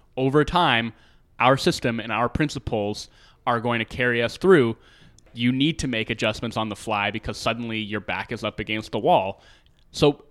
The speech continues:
yeah, I think you could say that, like, that might be a little bit of a concern. I do think, like, the Bucks have just <laughs> been, like, so overwhelmingly good that maybe you worry about it a little bit less.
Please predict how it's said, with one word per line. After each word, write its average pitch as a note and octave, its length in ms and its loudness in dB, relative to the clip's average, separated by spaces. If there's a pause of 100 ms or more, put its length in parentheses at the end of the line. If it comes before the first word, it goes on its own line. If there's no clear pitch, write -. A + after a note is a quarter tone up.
(100)
yeah, F3+ 260 4
I C3 80 0
think F#3 400 -4
you D3+ 160 -2
could C#3+ 160 -4
say C3 340 2
that, A#2+ 140 -8
like, G#2+ 220 -2
that A2+ 180 2
might A2 240 -4
be A2+ 140 -4
a G2+ 80 -4
little G#2 340 -4
bit A#2 160 -2
of A2 140 -2
a A2 40 -6
concern. B2+ 560 -6
I B2+ 100 0
do D3 280 -2
think, D3 240 -6
like, C#3 160 -4
the C3 80 -8
Bucks A2+ 340 -4
have A#2 140 -8
just - 240 -10
<laughs> - 140 -10
been, C#3 200 -6
like, B2 140 -8
so C3 360 -2
overwhelmingly G#2+ 920 -6
good A#2+ 260 -4
that B2+ 100 -6
maybe G#2+ 240 -4
you G#2 80 -4
worry G2+ 260 -4
about G#2 220 -6
it G2 120 -6
a G2 40 -8
little G2 220 -8
bit G2 180 -12
less. F#2 440 -10